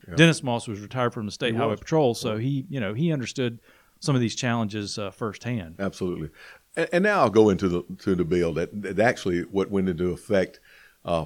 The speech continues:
Speaker 1: first, uh, on July the first of this year was the first part I'm talking about, certif-, certified officers. So what the statute says now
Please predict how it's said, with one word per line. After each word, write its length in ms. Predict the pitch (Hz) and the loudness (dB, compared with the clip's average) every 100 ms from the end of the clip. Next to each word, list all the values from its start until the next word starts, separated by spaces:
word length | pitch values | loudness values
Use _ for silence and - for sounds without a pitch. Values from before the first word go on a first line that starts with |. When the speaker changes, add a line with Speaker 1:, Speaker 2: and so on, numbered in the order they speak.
| - | 6
Speaker 1:
first, 380 | 120 101 98 - | 8 8 4 -8
uh, 200 | 95 80 - | -8 -8 -8
on 180 | 85 82 | -8 -4
July 380 | 85 98 92 | 0 2 2
the 80 | 82 | 0
first 320 | 80 90 82 | -2 -4 -4
of 120 | 80 73 | -6 0
this 220 | 120 - | 0 0
year 280 | 87 80 - _ _ - | -4 -4 -8 _ _ -4
was 140 | 101 | -2
the 60 | 92 | 0
first 280 | 120 107 - | 2 2 2
part 100 | 92 | 0
I'm 100 | 90 | 0
talking 200 | 90 87 | -2 -2
about, 240 | 85 - - 73 | -6 -8 -16 -2
certif-, 340 | 104 85 - _ | 0 0 -6 _
certified 480 | 95 85 78 76 76 | -4 -4 -4 -2 -2
officers. 420 | 80 - 71 - _ - _ | -4 -6 -16 -20 _ -20 _
So 160 | - | 2
what 220 | 117 180 143 | 4 4 0
the 80 | |
statute 440 | - 139 131 127 - | 0 4 4 2 -6
says 320 | - 123 120 | 0 0 0
now 340 | 98 71 71 | -4 -6 -10